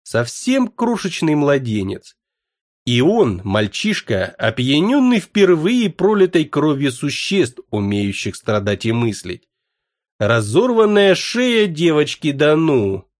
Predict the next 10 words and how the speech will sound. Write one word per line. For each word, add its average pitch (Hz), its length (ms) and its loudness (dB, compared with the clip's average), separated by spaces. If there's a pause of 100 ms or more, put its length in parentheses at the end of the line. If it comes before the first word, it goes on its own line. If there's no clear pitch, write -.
(140)
"Шею!" 190 800 2
закричал 139 720 0
император. 123 640 2
"Покажи 143 480 0
шею!" 139 720 0 (800)
Он 135 200 2
забыл 170 640 2
все 233 320 -2
затверженные 196 840 4
формулы. 127 760 0